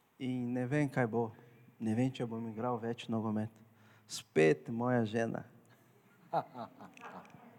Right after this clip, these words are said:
"Ne, to ne bo. Gremo naprej, bomo molili, bomo to pa to."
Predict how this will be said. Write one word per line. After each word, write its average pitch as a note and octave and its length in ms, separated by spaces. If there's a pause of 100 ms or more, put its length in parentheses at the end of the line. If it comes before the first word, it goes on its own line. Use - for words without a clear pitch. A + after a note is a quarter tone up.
(420)
"Ne, B2+ 420 (140)
to C3+ 160
ne C3+ 320
bo. G#2+ 300 (800)
Gremo C#3 440
naprej, C3+ 680
bomo C3+ 360
molili, C3 520
bomo C3+ 400
to C#3+ 280
pa B2 180
to." C3+ 280